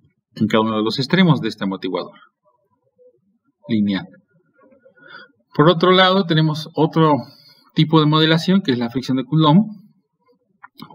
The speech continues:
fricción dinámica, usando en este caso la fricción dinámica, y en este caso la vamos a denominar así como la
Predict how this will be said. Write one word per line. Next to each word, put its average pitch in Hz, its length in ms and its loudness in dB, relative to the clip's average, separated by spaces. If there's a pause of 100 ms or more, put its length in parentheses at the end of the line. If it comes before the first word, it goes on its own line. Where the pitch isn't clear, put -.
(120)
fricción 117 460 -2
dinámica, 131 640 2 (160)
usando 120 280 -4
en 113 40 -4
este - 200 -10
caso - 280 -8
la 107 60 -10
fricción 113 260 -8
dinámica, 120 480 -2 (1120)
y 151 320 4
en 151 80 4
este 175 200 0
caso 139 400 -2
la 123 100 -6
vamos 123 220 -6
a 127 40 -4
denominar 120 320 0
así 170 160 -4
como 120 540 -2 (400)
la 110 400 -8